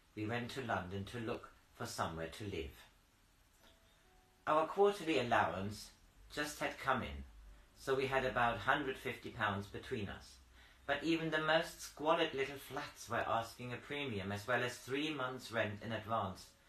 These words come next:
So we took furnished rooms in the house in Half Moon Street, where Malcolm was living.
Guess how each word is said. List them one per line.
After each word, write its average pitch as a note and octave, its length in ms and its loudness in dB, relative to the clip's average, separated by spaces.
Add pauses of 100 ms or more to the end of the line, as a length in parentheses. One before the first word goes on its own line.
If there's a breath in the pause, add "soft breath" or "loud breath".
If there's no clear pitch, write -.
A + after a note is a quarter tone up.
(420 loud breath)
So C3 140 0
we C3+ 140 4
took - 260 -4
furnished C#3+ 440 4
rooms A2+ 360 -4
in G#2 100 -6
the A2 80 -2
house A2 460 0 (120)
in B2+ 120 -6
Half A2 360 -2
Moon F#2+ 160 -8
Street, E2+ 360 -12 (640 loud breath)
where A2 120 0
Malcolm G#2 480 0
was D#2 200 -8
living. E2 300 -6